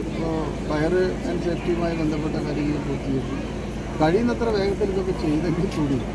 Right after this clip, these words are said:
ഇപ്പൊ ഇതിൻ്റെ ഫിഫയുടെ അപ്രൂവലുമായി ബന്ധപ്പെട്ടൊരു കാര്യത്തിലാണ് ഇപ്പോൾ ചർച്ച ചെയ്യുന്നത്. അത് നമ്മൾ വീണ്ടും ശ്രമിക്കുകയാണ്.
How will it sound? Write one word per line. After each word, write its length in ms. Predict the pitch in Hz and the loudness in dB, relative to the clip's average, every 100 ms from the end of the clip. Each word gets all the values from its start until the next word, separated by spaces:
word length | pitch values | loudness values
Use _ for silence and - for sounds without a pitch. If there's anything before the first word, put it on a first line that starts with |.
| - - - - - - 156 | -6 -4 -4 -6 -6 -4 0
ഇപ്പൊ 120 | 170 175 | 4 4
ഇതിൻ്റെ 260 | 190 202 190 | 6 4 4
ഫിഫയുടെ 460 | 170 156 202 220 220 - | 2 0 0 2 2 2
അപ്രൂവലുമായി 580 | 185 196 220 220 208 196 | 2 4 4 2 0 0
ബന്ധപ്പെട്ടൊരു 460 | 185 180 185 180 175 | 0 0 0 -2 0
കാര്യത്തിലാണ് 440 | 160 160 165 160 151 | 0 0 -2 -2 -2
ഇപ്പോൾ 140 | 143 139 | -2 -2
ചർച്ച 240 | 151 139 - | -2 -2 -2
ചെയ്യുന്നത്. 260 | 165 120 - - - - - - - - - 135 | 0 0 -2 -4 -4 -4 -6 -6 -6 -6 -4 0
അത് 100 | 156 185 | 2 2
നമ്മൾ 180 | 175 185 202 - | 2 2 0 0
വീണ്ടും 240 | 143 170 170 | 0 0 0
ശ്രമിക്കുകയാണ്. 580 | 156 151 143 180 123 | 0 0 2 2 2